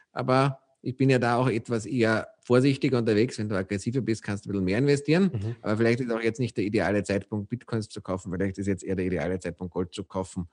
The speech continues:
Speaker 1: Weil der Goldpreis ist durchaus ein bisschen gefallen und der Dollar ist auch sehr schwach. Und das Gold denominiert den Dollar. Das heißt, vielleicht ist eher der Zeitpunkt, jetzt Gold zu kaufen und
Speaker 2: Mhm.
Speaker 1: Bitcoin und auch Ethereum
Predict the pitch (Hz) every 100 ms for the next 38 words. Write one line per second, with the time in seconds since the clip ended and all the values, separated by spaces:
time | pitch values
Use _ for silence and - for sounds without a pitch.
0 | _ _ 92 90 101 - 95 98 - 101
1 | 101 90 95 - 92 87 76 110 127 -
2 | _ - 104 85 95 101 92 87 - 98
3 | 87 76 104 - - _ 104 101 - 98
4 | 101 95 95 104 98 90 95 120 131 135
5 | _ - _ - 98 101 - 92 95 -
6 | _ 107 - 92 95 95 - 85 - 92
7 | 87 - _ _ - 123 127 110 - 87
8 | 87 110 101 - - _ - 98 107 107
9 | 101 - 101 95 - _ _ _ _ _
10 | - - - - - 69 - - 120 104
11 | 98 107 98 107 101 107 98 -